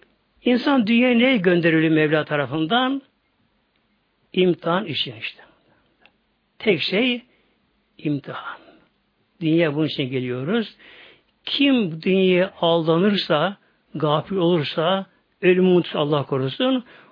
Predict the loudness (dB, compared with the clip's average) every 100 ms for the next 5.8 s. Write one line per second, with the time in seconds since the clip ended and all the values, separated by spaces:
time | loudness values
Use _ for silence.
0 | _ -2 -2 0 -2 0 -2 0 2 2
1 | 2 0 -2 -4 -4 -6 -10 _ _ -6
2 | -4 -4 -8 -12 -16 -20 _ _ _ _
3 | _ _ _ _ _ _ _ _ -20 -20
4 | -20 -20 _ _ _ _ _ _ _ _
5 | _ -10 -8 2 4 4 2